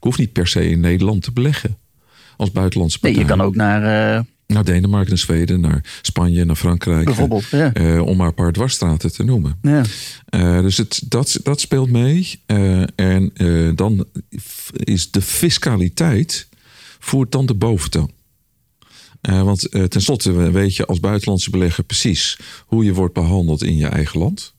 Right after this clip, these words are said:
Speaker 2: Ja.
Speaker 1: Eh, in Duitsland. En je gaat kijken naar, eh, van word ik eigenlijk krijg ik, eh, als het ware meer belastingdruk van, eh, als ik in Nederland ga beleggen.
Speaker 2: Ja, of minder.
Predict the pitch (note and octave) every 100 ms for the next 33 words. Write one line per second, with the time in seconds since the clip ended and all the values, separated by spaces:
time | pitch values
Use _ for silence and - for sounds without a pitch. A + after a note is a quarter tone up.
0 | - A#2 B2 - _ - G2 E2+ D#2+ A#2
1 | - D#3 - - _ _ _ - - -
2 | - - G#2+ G2+ G2 - A2 E3 - F#2+
3 | E2+ D#2+ G2+ - - G2+ F2+ F2 - F2+
4 | F#2 G#2+ G#2+ F2+ - - F#2 F2+ F#2 F2
5 | - - - - - - _ - A#2 F#2+
6 | F2+ F#2+ F2 E2+ G2 F#2 F2 E2+ F2+ G#2
7 | F#2+ F#2+ G2+ - F2+ D#2 F#2 E2+ - F2+
8 | E2 F2+ E2 G2 A2 D#3 C3+ E2+ - E2
9 | D2+ C#2+ C#2+ - - _ _ _ _ A#2+
10 | G#2+ A#2+ C#3 C3 F#2